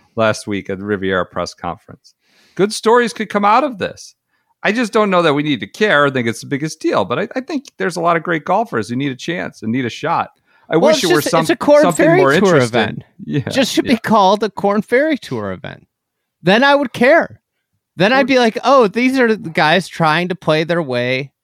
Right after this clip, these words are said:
Speaker 2: onto the real P G A Tour."
Speaker 1: There's gotta be some C-list. There's gotta be some B-list events. There's gotta be, or else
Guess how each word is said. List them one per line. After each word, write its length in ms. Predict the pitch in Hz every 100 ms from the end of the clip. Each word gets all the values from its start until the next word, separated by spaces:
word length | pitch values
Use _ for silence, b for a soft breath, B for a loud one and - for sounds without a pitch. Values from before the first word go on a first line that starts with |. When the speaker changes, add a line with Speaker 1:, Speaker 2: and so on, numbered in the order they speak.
| _ _ _ -
Speaker 2:
onto 260 | 180 180
the 120 | 190
real 420 | 165 170 180 175 170
P 180 | - 170
G 220 | 165 160
A 120 | 156 156
Tour." 460 | - 175 139 - _ _ _ _ _ _ _ b b b b b
Speaker 1:
There's 240 | 139 147 -
gotta 300 | 127 120 123
be 120 | 123
some 220 | - 123
C-list. 760 | - 107 98 92 87 - - _ - - -
There's 240 | 95 90
gotta 220 | 95 98
be 120 | 107
some 240 | 110 - 107
B-list 440 | 95 90 87 -
events. 480 | 82 85 80 71 -
There's 200 | - -
gotta 260 | - 80 90
be, 100 | 95
or 160 | 92 92
else 300 | 95 92